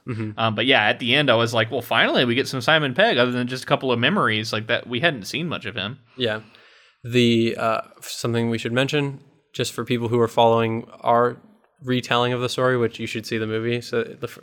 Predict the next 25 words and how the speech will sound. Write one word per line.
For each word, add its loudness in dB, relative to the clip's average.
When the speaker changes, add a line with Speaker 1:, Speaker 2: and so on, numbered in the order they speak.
Speaker 1:
before 0
you 0
hear 4
us 0
explain 0
it 2
all 4
to -4
you. 0
But, 2
uh, 2
when 2
Speaker 2:
Yeah. 0
Speaker 1:
he 0
first -2
gets -2
the -2
clue 0
to -8
drive 2
backwards, 0
he 0
made 6
a 2
bet 2